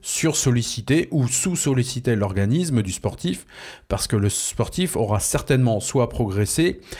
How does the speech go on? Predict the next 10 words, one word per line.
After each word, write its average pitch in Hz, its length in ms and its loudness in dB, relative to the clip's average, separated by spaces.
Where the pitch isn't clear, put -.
soit 131 340 4
régressé 107 520 2
parce - 260 -4
qu'il 104 180 -2
est 110 60 2
en 98 100 0
phase 143 260 2
de 127 80 2
travail 131 400 2
intense. 123 560 0